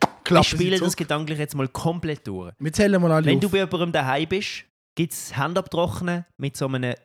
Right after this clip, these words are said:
Speaker 2: Abtrocknungstier.
Speaker 1: Machen wir eine Tierlist. Von
Speaker 2: Also,
Speaker 1: S. Also es gibt
Speaker 2: Abtrocknungstierchen.
Speaker 1: Goated, S und gut und mit.
Speaker 2: Also, Abtrocknungstierchen,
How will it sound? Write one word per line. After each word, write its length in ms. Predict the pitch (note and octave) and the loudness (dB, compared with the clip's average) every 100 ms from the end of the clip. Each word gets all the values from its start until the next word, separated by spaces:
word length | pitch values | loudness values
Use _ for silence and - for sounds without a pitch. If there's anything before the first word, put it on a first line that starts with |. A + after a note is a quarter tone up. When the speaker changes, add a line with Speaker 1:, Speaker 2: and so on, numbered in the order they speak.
| - | -10
Speaker 2:
Abtrocknungstier. 720 | - A#2+ C3 A2+ A#2 G#2+ - F#2 | -6 -6 -6 -8 -8 -12 -8 -2
Speaker 1:
Machen 120 | F3 | 2
wir 40 | G#3 | 2
eine 100 | - | 0
Tierlist. 840 | - F#3+ G#3+ C#3+ A#2+ - - - _ _ _ _ | -4 0 0 2 -2 -4 -14 -20 _ _ _ _
Von 120 | - B2 | -6 2
Speaker 2:
Also, 100 | D#3+ | 2
Speaker 1:
S. 300 | F#3+ - - _ _ _ - | 2 -4 -14 _ _ _ -2
Also 280 | D#3 C#3 D3 | 0 2 2
es 100 | G3+ | 2
gibt 220 | D3 C#3 | 2 0
Speaker 2:
Abtrocknungstierchen. 140 | G3+ | 2
Speaker 1:
Goated, 600 | D3+ E3+ A3+ - B3 - - | 6 8 6 4 2 0 0
S 480 | D3 G3+ - - - _ _ _ _ - | 4 4 2 -8 -16 _ _ _ _ 0
und 340 | C#3 C#3 - - _ _ _ _ - | 2 0 -4 -16 _ _ _ _ -2
gut 280 | D#3+ F#3+ G3 | 4 6 4
und 140 | C#3 C#3 | 0 4
mit. 340 | C3+ B2+ - - _ _ _ - | 4 4 -2 -16 _ _ _ -10
Speaker 2:
Also, 320 | C3+ A2+ F2 _ _ _ | -10 -8 -12 _ _ _
Abtrocknungstierchen, 920 | C#3 E3+ G3 G#3+ G3+ - G3 G3 G3 | -4 -2 -4 -4 -6 -4 -4 -2 -4